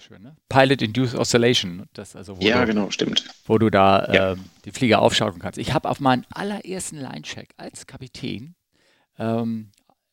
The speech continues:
Speaker 1: in Düsseldorf eine so, eine gebouncete Landung hintergesetzt, hinter mir der, der Checker da saß und mich über, äh, praktisch den Flug abgenommen hat, sozusagen. Also Line-Check
Speaker 2: Mhm.
Speaker 1: ist einmal im Jahr, müssen wir mit einem Ausbilder, ähm, einen Flug machen und der guckt, ob alles schön ist. Und ich hab die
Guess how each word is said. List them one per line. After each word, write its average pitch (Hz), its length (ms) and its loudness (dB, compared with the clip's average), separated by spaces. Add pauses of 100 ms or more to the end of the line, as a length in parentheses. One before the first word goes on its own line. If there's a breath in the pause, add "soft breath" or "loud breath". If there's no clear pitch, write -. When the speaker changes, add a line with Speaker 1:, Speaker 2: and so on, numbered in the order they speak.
(200)
Speaker 1:
in 117 180 -6
Düsseldorf 104 520 2
eine 110 260 2
so, 123 320 -2
eine 120 260 2
gebouncete 123 640 -2
Landung 131 300 2
hintergesetzt, 98 520 -6
hinter 147 260 6
mir 107 160 6
der, 98 260 4
der 95 140 -4
Checker 113 340 -2
da 92 140 0
saß 95 260 0
und 101 80 -8
mich 98 140 -10
über, 98 240 -12
äh, 95 300 -14 (100)
praktisch - 300 -20 (200)
den 92 160 -20
Flug - 260 -10
abgenommen 82 420 -10
hat, 107 120 -18
sozusagen. - 420 -20
Also 104 160 2
Line-Check 101 340 6
Speaker 2:
Mhm. 101 40 2
Speaker 1:
ist - 120 -2
einmal 117 280 6
im 107 60 0
Jahr, 110 180 6
müssen 107 280 0
wir 101 100 0
mit 98 120 -6
einem 95 260 -4 (760 soft breath)
Ausbilder, 117 640 4
ähm, 98 380 0 (120)
einen - 80 -20
Flug - 260 -12
machen 135 140 -4
und 120 60 -4
der 101 80 -4
guckt, - 220 -10
ob 104 100 -12
alles 107 220 -2
schön 127 240 2
ist. 110 100 -2
Und 104 40 -10
ich 101 60 -8
hab 117 80 -8
die 101 100 -18